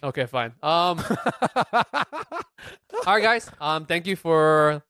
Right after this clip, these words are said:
Speaker 1: listening to our bullshit. I really do appreciate it. Um, we'll be back every single week unless Ben, uh, does his usual thing where he doesn't appear.
Speaker 2: Uh,
Speaker 1: I think when this episode comes out, it's, um,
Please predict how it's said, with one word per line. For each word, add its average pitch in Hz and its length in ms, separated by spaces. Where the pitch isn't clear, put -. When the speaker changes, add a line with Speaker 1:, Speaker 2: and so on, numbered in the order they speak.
Speaker 1:
listening 151 400
to 170 120
our 143 80
bullshit. 156 340
I 135 40
really 135 220
do 139 120
appreciate 151 420
it. 208 160
Um, 131 380
we'll 151 80
be 156 80
back 165 220
every 175 160
single 170 220
week 185 120
unless 160 280
Ben, 160 220
uh, 143 340
does 151 140
his 143 200
usual 143 240
thing 147 180
where 135 100
he 131 40
doesn't 131 360
appear. 156 400
Speaker 2:
Uh, 135 220
Speaker 1:
I 170 120
think 214 240
when 196 140
this 185 160
episode 185 240
comes 170 260
out, 180 260
it's, 147 360
um, 147 480